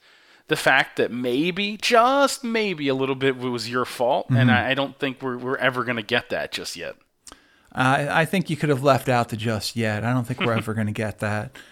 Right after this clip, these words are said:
Speaker 2: Doesn't seem like he's introspective and willing to res-,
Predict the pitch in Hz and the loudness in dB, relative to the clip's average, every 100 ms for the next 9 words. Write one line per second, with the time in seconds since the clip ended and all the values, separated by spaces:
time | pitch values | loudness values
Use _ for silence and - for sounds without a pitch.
0 | - - 226 226 233 - 208 190 170 - | -20 0 2 4 4 4 2 2 0 -2
1 | 147 - 175 - 135 - - 139 131 - | -6 -4 -4 -2 -2 -4 2 4 4 2
2 | 131 117 120 127 127 120 117 120 110 107 | 2 4 4 4 4 4 2 2 0 0
3 | - - | -4 -6